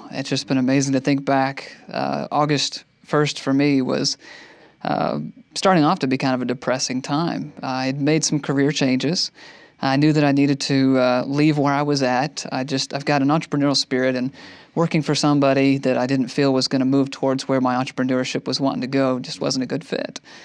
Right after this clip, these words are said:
And, uh, one of the things that I had to abide by when I left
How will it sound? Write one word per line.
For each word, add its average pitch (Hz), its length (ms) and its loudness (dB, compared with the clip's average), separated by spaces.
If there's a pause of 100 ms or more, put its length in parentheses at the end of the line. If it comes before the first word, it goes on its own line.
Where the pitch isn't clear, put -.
(340)
And, 127 260 0
uh, 127 120 2
one 196 200 4
of 175 80 4
the 156 80 4
things 151 460 4
that 135 260 0
I 131 200 2
had 143 280 2
to 160 120 2
abide 135 340 2
by 127 160 2
when 135 160 4
I 170 60 4
left 131 480 -2